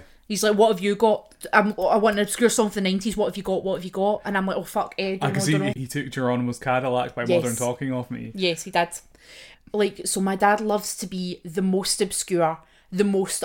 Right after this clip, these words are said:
Speaker 1: unknown. And he's very, my dad's very straight-laced, like, very, you know,
Speaker 2: You
Speaker 1: like
Speaker 2: couldn't see your dad listening to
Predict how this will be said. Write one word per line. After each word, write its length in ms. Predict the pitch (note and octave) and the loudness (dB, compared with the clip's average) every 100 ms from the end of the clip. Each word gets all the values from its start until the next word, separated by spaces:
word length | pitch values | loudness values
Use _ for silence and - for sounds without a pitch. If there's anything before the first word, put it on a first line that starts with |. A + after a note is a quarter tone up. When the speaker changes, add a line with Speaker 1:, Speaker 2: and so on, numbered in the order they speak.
| - | 0
Speaker 1:
unknown. 680 | F#3+ F#3+ F3 E3+ E3+ E3+ - _ | 0 2 0 0 -2 -8 -12 _
And 220 | A#3 A3 A3 - _ | 2 2 0 -18 _
he's 300 | - - A3 | -12 -4 0
very, 280 | A#3+ C4 C4 | 4 4 4
my 140 | G#3 | -2
dad's 320 | G3+ F#3+ A3+ G#3+ | -2 0 0 0
very 340 | F#3+ F#3+ F#3 | 0 0 0
straight-laced, 1120 | E3 - - - F3+ - E3+ F3 - - - | -6 -8 -8 -4 -4 -4 -8 -8 -10 -10 -8
like, 240 | - - - - | -8 -12 -16 -20
very, 880 | - G3 F3 F3+ F3 E3+ E3 E3+ F3 _ _ _ _ | -14 -6 0 2 2 0 -6 -12 -18 _ _ _ _
you 100 | G#3+ | 0
know, 300 | G3+ E3 E3 - - | 2 0 -4 -12 -4
Speaker 2:
You 80 | F3 | 2
Speaker 1:
like 60 | |
Speaker 2:
couldn't 140 | B3+ D4 | 4 4
see 120 | C4 | 4
your 120 | A#3 D#3 | 6 8
dad 180 | D3 C3 | 8 8
listening 340 | E3+ - | 6 2
to 60 | A#3 | -2